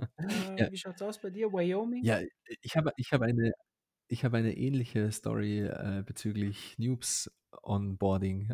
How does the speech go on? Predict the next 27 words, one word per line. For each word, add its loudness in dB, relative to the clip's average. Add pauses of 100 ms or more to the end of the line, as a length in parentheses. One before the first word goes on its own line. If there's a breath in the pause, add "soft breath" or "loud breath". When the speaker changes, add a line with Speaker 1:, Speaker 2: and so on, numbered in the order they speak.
(100)
Speaker 2:
Ähm, -2
ich, -10
ich -10
hab's -8
eh -2
auf, -4
auf -6
Twitter -2
schon, -4 (240)
schon -6
rausgetweetet -2
vor 0
ein 0
paar 0
Tagen. -2 (380 loud breath)
Ähm, -4
ich -8
hab, -2 (360)
äh, -2 (340)
zwei, -2 (600 loud breath)
äh, -2
also -4
ein 0
älteres 2
Ehepaar, 0 (160)
<laughs> -2
ähm, -4